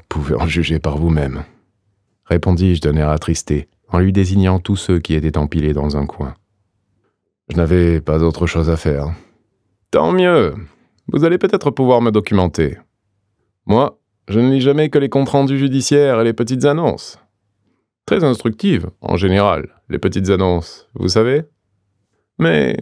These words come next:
puisque vous êtes si bien au courant de ce qui se passe actuellement, vous devez certainement avoir lu l'histoire de Lord Saint Simon et de son mariage. Oh oui, avec le plus vif intérêt. À la bonne heure. Eh bien, la lettre que voici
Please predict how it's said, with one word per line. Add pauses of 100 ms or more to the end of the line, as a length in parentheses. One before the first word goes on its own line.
(180)
puisque
vous
êtes
si
bien
au
courant
de
ce
qui
se
passe
actuellement, (440)
vous
devez
certainement
avoir
lu
l'histoire
de
Lord
Saint
Simon
et
de
son
mariage. (640)
Oh
oui, (380)
avec
le
plus
vif
intérêt. (560)
À
la
bonne
heure. (400)
Eh
bien, (920)
la
lettre
que
voici